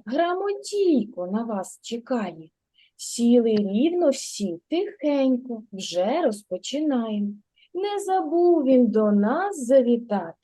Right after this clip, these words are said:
щоб знову про речення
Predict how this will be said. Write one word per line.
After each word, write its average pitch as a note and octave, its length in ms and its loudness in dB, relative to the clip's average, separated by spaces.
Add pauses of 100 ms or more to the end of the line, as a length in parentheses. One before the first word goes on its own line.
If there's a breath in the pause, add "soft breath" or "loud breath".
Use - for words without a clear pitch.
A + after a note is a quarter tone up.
щоб E4 400 -4
знову C4 680 4
про E3 240 -4
речення A#3+ 840 2